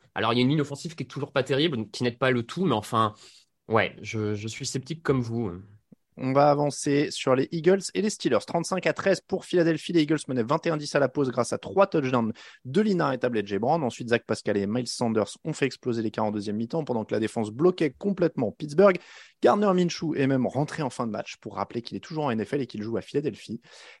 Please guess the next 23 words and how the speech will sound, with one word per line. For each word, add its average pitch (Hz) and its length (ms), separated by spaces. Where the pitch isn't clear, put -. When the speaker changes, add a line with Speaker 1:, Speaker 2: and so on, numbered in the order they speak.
Speaker 2:
Quatre 196 160
cent 196 200
un 180 140
yards, 156 240
sept 175 220
sur 180 160
douze 165 160
en 165 60
troisième 156 340
tentative. 156 440
Aucun 151 220
ballon 151 180
perdu 143 280
pour 131 120
Philadelphie. 131 480
Six - 180
sacs - 200
pour 135 120
la 123 80
défense, 123 300
deux 131 100
ballons 120 200
volés. 110 320